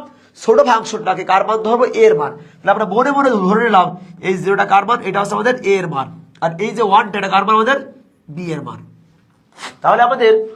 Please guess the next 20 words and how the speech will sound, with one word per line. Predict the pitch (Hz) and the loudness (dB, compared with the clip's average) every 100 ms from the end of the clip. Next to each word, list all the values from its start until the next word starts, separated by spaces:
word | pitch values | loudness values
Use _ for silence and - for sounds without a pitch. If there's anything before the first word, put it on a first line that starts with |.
| - - _ - | -18 -20 _ 0
প্রথম | 262 277 294 277 262 220 | 2 4 6 6 6 2
যে | 220 | 2
ব্যবধি | 202 226 233 | 2 0 -4
ছিল, | 202 180 | -6 0
মনে | 214 | 0
করে | 208 202 | 2 0
দেখো | 226 | -2
তো | 208 | -6
কি | 202 | -4
ছিল, | 220 254 - - _ - | -4 -4 -8 -20 _ -4
আমাদের | 185 226 - | 2 2 0
প্রথমটা | 214 220 240 220 | -2 0 0 0
ছিল, | 214 | 0
খেয়াল | 196 202 | 0 -2
করতে | 185 208 | -2 -2
হবে, | 240 240 - - - - | -2 -4 -14 -20 -20 -12
প্রথমটা | - 202 214 247 240 | -4 -2 0 -2 0
ছিল | 247 240 | 2 4
এরকম, | 226 175 160 - - - | 2 -2 -8 -12 -20 -20
সে | - | -12